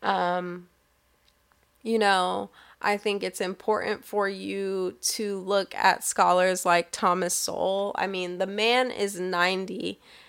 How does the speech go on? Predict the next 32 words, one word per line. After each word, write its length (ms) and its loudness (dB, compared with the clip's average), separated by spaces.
and 800 0
he 420 0
is, 580 0
to 140 -2
me, 380 -2
like, 460 -2
so 480 0
amazing. 560 -2
And 260 4
I 180 6
think 200 -4
he 120 -4
sounds 280 0
better 280 2
than 160 0
Joe 160 2
Biden. 340 6
I'm 100 -2
like, 280 -2
"Joe 200 2
Biden, 380 6
how 180 6
is 100 -4
this 180 0
ninety-year-old 600 4
man 280 2
more 220 4
articulate 640 0
than 160 -2
you?" 540 -2
Um, 800 -2
but 440 2